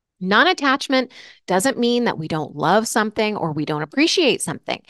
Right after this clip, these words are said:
It simply means that we allow that object,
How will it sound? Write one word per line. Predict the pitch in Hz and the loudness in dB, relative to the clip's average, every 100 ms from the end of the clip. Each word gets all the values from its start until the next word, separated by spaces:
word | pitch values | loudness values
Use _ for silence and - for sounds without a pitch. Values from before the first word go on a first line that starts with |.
| - - _ | -20 -20 _
It | 190 - | -4 -2
simply | - 320 330 320 226 | -2 -2 0 0 2
means | 202 302 370 254 196 | 2 2 2 2 0
that | 180 - | -2 0
we | 180 | 0
allow | 160 151 156 175 247 | 0 0 2 4 4
that | 214 131 - _ _ - | 2 -2 -6 _ _ -8
object, | 143 175 180 208 208 | -4 -4 0 0 -2